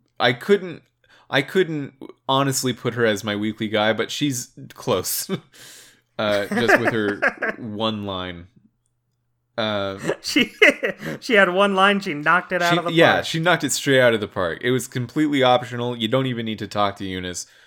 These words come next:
Speaker 1: but it, it, it's great. Um, but yeah, I, I agree. Trixie's pretty good. Um, Trixie's a good character.
Speaker 2: Do you have an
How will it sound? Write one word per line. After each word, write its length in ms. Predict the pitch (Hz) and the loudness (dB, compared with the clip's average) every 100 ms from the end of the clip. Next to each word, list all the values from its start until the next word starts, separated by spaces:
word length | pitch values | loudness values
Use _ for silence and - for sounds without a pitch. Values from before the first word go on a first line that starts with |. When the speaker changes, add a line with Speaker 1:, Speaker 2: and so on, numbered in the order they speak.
| _ | _
Speaker 1:
but 140 | 113 104 | 2 2
it, 200 | 101 - | 2 -2
it, 180 | 113 98 | -6 -6
it's 160 | - - | -10 -6
great. 280 | 98 73 - - - _ _ - | -4 -4 -8 -20 -20 _ _ -8
Um, 320 | 101 98 98 | -4 -4 -4
but 100 | 123 | -4
yeah, 200 | 131 113 | 0 2
I, 200 | 98 107 - | 2 0 0
I 60 | 107 | -2
agree. 440 | 107 104 104 87 | -2 -4 -4 -4
Trixie's 600 | - 113 - 107 92 90 - _ | -6 -8 -8 -8 -8 -10 -12 _
pretty 220 | - 98 85 | -10 -10 -8
good. 340 | 90 80 80 _ _ _ - | -10 -10 -12 _ _ _ -14
Um, 420 | 90 87 85 85 _ | -12 -12 -16 -20 _
Trixie's 340 | - - 87 | -18 -16 -16
a 60 | 87 | -16
good 180 | 85 - | -16 -12
character. 440 | 87 82 82 82 _ 139 _ _ _ _ _ _ _ _ _ _ | -12 -12 -16 -18 _ -20 _ _ _ _ _ _ _ _ _ _
Speaker 2:
Do 80 | 160 | -12
you 80 | 170 | -4
have 220 | 202 208 - | -2 -2 -6
an 220 | 180 165 | -8 -8